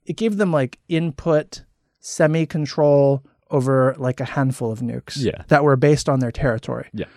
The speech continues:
Speaker 1: And so, like, you know, eighty, ninety percent of U S nukes were still hundred percent under U S control, and the allies didn't have much insight into that stuff.
Speaker 2: Yeah.
Speaker 1: But, like,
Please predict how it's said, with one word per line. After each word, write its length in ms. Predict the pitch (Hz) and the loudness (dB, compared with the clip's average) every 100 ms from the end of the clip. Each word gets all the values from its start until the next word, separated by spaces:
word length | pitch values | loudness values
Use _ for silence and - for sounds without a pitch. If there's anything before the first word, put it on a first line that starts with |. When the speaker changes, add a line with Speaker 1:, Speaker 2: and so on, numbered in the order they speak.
| _ | _
Speaker 1:
And 320 | 170 151 139 131 | -2 0 0 -2
so, 300 | - 151 139 | 2 2 4
like, 360 | 139 123 - - | 0 -2 -6 -2
you 120 | 175 | 0
know, 100 | 143 - | 2 2
eighty, 260 | 190 180 | 2 2
ninety 280 | 160 175 165 | 4 4 2
percent 420 | - 135 180 156 | -2 -2 2 2
of 100 | 139 | 2
U 140 | 147 143 | 2 2
S 200 | 131 151 | 0 -2
nukes 600 | 151 143 123 - - - _ _ _ | 0 2 0 -6 -16 -18 _ _ _
were 140 | 139 | -2
still 520 | 127 - 165 143 131 - _ - | -2 2 4 6 4 0 _ -10
hundred 340 | - 165 143 139 | -2 0 -2 -4
percent 280 | - 151 | -4 -2
under 180 | 143 131 | 0 -2
U 160 | 135 139 | 0 0
S 140 | 127 | -2
control, 640 | - 127 - 143 135 127 - _ _ - | -6 -8 -2 2 4 2 -2 _ _ -4
and 380 | 190 165 151 139 | 0 2 2 0
the 120 | 147 | 0
allies 340 | 151 147 135 | 2 4 2
didn't 240 | 127 156 143 | -2 -4 -4
have 240 | 143 131 | -2 -2
much 200 | 135 131 | -2 -4
insight 380 | 143 135 131 123 | -6 -4 -4 -4
into 260 | 127 - 113 | -4 -6 -10
that 200 | 101 - | -12 -16
stuff. 320 | - - - - | -16 -16 -14 -10
Speaker 2:
Yeah. 120 | 87 - - - - _ | -10 -10 -20 -20 -20 _
Speaker 1:
But, 220 | 143 156 156 | -2 -2 2
like, 240 | 156 | 2